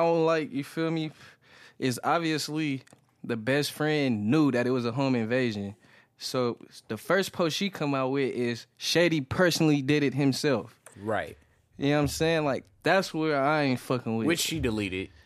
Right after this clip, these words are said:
Speaker 1: Yeah,
Speaker 2: Of
Speaker 1: she,
Speaker 2: course.
Speaker 1: she, yeah, of course. But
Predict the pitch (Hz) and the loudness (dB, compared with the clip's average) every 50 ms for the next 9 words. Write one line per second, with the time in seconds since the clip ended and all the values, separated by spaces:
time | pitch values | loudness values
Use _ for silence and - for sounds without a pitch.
0 | - - _ _ _ - - 71 - - - 123 127 123 110 101 98 98 110 117 | -20 -20 _ _ _ -20 -20 -20 -16 -10 -6 -4 -4 -2 -2 -4 -6 -6 -8 -6
1 | - - 101 90 87 90 101 - - - - - - 120 123 110 101 98 - - | -6 -4 -4 -4 -4 -4 -8 -14 -18 -20 -18 -14 -10 -10 -8 -8 -8 -10 -12 -12
2 | 120 110 98 98 - - 104 104 127 131 123 104 - | -10 -10 -10 -10 -14 -14 -10 -6 -4 -4 -4 -4 -6